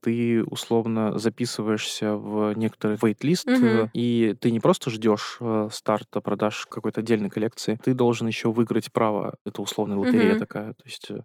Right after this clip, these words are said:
Speaker 1: в рандомном порядке людям потом в ответку приходит на почту письмо, что ты выиграл право купить, э, вот ту модель, которую ты хотел.
Speaker 2: Мгм.
Speaker 1: И ты ее покупал по стандартной рыночной цене. А, ну, естественно,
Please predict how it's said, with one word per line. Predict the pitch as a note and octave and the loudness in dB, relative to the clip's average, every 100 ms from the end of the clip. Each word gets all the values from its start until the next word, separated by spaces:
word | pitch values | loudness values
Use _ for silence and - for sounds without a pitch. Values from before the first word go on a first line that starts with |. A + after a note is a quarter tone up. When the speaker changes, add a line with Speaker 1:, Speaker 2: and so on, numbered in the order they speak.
| - | -6
Speaker 1:
в | |
рандомном | G#2+ G#2 G#2+ G#2 | -4 0 0 0
порядке | G#2 A#2+ C3 - - | 0 -2 -2 -6 -4
людям | A2 G#2+ G2+ | 0 0 -2
потом | G#2 G#2 G2+ G2 | -2 -2 -2 -2
в | |
ответку | G#2 G#2+ G#2+ - | 0 0 -2 -4
приходит | G#2+ - G#2+ G#2 - - | -6 -4 -4 -4 -8 -6
на | G#2 G#2+ | -4 -4
почту | - A2 - | -4 -6 -6
письмо, | G#2+ - F#3 | -4 2 2
что | - G#2+ G#2 | 0 -4 -4
ты | - G#2+ G2 | 0 -2 2
выиграл | A#2 G#2+ G#2 | 2 4 2
право | - F3+ F#3 B2+ | 2 4 4 2
купить, | - G#2+ C3 - - - | -2 0 0 0 -6 -6
э, | G#2 | -6
вот | G#2 - | -6 0
ту | B2 | 0
модель, | G#2+ A#2 C#3+ _ | 2 2 0 _
которую | - - A#2 A2+ | -10 -2 -2 -2
ты | |
хотел. | - A2 E3+ - _ | -6 -8 -8 -10 _
Speaker 2:
Мгм. | B3 A#3+ A3 G#3+ A3 _ - | 2 4 4 2 -2 _ -10
Speaker 1:
И | G2+ | 0
ты | C3+ | 4
ее | C3 | 4
покупал | - - - F#2 | 2 -6 -6 -6
по | - G#2+ G#2+ G2+ F#2 - - | -6 -8 -6 -6 -6 -8 -10
стандартной | - G2+ G#2+ C#3 G#2 | -8 -2 2 2 0
рыночной | G#2 G2+ - B2 | -2 -4 -6 -10
цене. | - B2 E3 - - - | -2 0 0 -4 -20 -6
А, | - G#2+ G#2 | -2 0 4
ну, | B2+ | 4
естественно, | A2+ A2 C#3 D3+ - A2+ G#2+ | 2 0 0 0 0 0 0